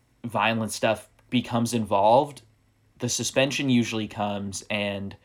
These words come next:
it's up to the team whether to decide they want him back or not. I mean, for guys like Aroldis Chapman, people wanted him back 'cause he's really good. But then Domingo Germán gets caught with something like that, and then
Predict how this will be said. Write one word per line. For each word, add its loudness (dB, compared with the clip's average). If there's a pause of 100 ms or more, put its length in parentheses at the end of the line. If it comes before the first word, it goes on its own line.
(280)
it's -2
up 4
to 0
the 0
team 0
whether 0
to -6
decide 0
they -4
want -2
him -8
back -8
or -16
not. -10 (500)
I -6
mean, -2 (320)
for 0
guys 4
like 4
Aroldis 0
Chapman, 0 (960)
people -2
wanted 6
him 0
back 6
'cause -6
he's -6
really -2
good. -4
But -8
then -2 (400)
Domingo 4
Germán 2
gets 0
caught 4
with -2
something -4
like 0
that, 4
and -2
then -4